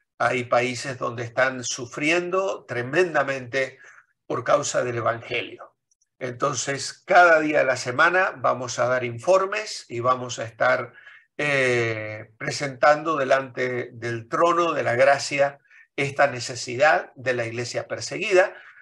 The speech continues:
como también necesidades nuestras. En este caso,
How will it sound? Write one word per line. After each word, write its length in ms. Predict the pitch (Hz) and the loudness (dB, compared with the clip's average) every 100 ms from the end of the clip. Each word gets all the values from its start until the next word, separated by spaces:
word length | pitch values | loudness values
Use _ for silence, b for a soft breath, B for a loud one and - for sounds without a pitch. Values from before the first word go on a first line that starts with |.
| B | B
como 280 | 190 196 196 | 2 4 2
también 420 | 175 170 175 175 | 2 2 2 0
necesidades 920 | 156 147 127 131 127 127 131 120 - | -4 -6 -6 -2 2 2 0 -6 -10
nuestras. 880 | 120 143 160 120 - - - - - | -6 0 0 -2 -8 -12 -10 -16 -18
En 240 | - 113 120 | -14 -12 -10
este 260 | 113 123 | -8 -6
caso, 540 | 120 127 - 139 143 | -2 0 0 -4 -4